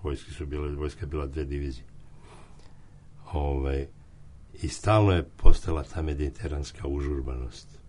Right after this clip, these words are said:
u toku dana, koja bi splasnula u popodnevnim satima. Imate onu vrelinu i sad svi smo se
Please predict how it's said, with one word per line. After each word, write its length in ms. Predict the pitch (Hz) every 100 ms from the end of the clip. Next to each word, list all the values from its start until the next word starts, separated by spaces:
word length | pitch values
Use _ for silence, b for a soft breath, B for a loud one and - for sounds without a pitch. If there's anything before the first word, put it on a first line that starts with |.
| -
u 80 | -
toku 260 | - -
dana, 440 | 73 78 90 98 78 B B B B
koja 200 | - 76
bi 100 | 71
splasnula 760 | - - 80 69 - 69 67 - -
u 40 | 73
popodnevnim 680 | - - 92 80 73 71
satima. 560 | - - 71 - 73 67 - B B B B -
Imate 260 | 73 67 -
onu 140 | 71 69
vrelinu 480 | 67 69 76 78 76
i 60 |
sad 220 | - -
svi 180 | - 78
smo 160 | - -
se 120 | -